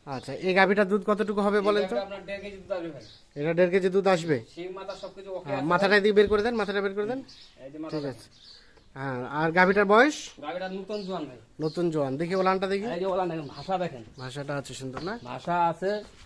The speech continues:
Speaker 1: হ্যাঁ।
Speaker 2: দুধের ভাষা, দুধও আছে অনেক ভাই।
Speaker 1: দুধ আছে। কতটুকু হবে?
Speaker 2: এটা দেড় কেজি হবে ভাই।
Speaker 1: দেড় কেজি হবে।
Speaker 2: দেড় কেজি
Speaker 1: আচ্ছা, দুই
Speaker 2: হবে,
Speaker 1: নাম্বার গাভী এটা।
Speaker 2: তার চেয়েও বেশি হতে পারে খামারে গেলে।
Speaker 1: আচ্ছা, এটা হচ্ছে দুই নাম্বার গাভী। আর তিন নাম্বার গাভী হচ্ছে এটা?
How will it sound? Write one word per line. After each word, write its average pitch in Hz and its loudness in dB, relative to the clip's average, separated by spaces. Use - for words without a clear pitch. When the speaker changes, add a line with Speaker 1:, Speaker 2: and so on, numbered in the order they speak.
Speaker 1:
হ্যাঁ। 139 -8
Speaker 2:
দুধের 156 -6
ভাষা, 165 -4
দুধও 196 0
আছে 180 2
অনেক 165 -4
ভাই। 139 -8
Speaker 1:
দুধ 147 -6
আছে। 135 -6
কতটুকু 180 -6
হবে? 170 0
Speaker 2:
এটা 185 -6
দেড় 196 -4
কেজি 214 -6
হবে 196 -4
ভাই। 123 -14
Speaker 1:
দেড় 156 -2
কেজি 165 -2
হবে। 123 -4
Speaker 2:
দেড় 175 -10
কেজি 127 -8
Speaker 1:
আচ্ছা, 131 -10
দুই 131 -10
Speaker 2:
হবে, 180 4
Speaker 1:
নাম্বার 170 2
গাভী 151 0
এটা। - -4
Speaker 2:
তার - -4
চেয়েও 226 -4
বেশি 214 -10
হতে 202 -8
পারে 208 -4
খামারে 185 -6
গেলে। 113 -16
Speaker 1:
আচ্ছা, 120 -8
এটা 143 -6
হচ্ছে 156 -2
দুই 170 2
নাম্বার 175 2
গাভী। 185 0
আর 185 0
তিন 190 4
নাম্বার 190 4
গাভী 190 4
হচ্ছে 208 2
এটা? 151 2